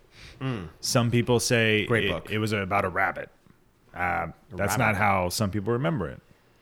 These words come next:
Speaker 2: Some people say it was a bear. So
Speaker 1: A rabbit.
Speaker 2: and they're like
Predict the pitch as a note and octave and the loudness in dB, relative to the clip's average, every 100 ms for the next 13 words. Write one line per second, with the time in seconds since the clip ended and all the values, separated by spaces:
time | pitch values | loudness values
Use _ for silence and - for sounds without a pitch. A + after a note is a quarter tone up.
0 | _ _ - - G#2 A#2 G2+ A2+ G#2+ G2+ | _ _ -20 -6 0 2 4 4 4 2
1 | F2+ D#2 - - - D#2 D#2 D2+ F3+ D#3 | -2 -4 -10 -20 -6 -4 -4 -8 -16 -14
2 | - - F#2 E2+ G#2 D2 - G#2 G2+ G2+ | -14 -12 -8 -6 -6 -8 -12 -4 0 2
3 | G2 F#2+ F2+ | 2 0 -4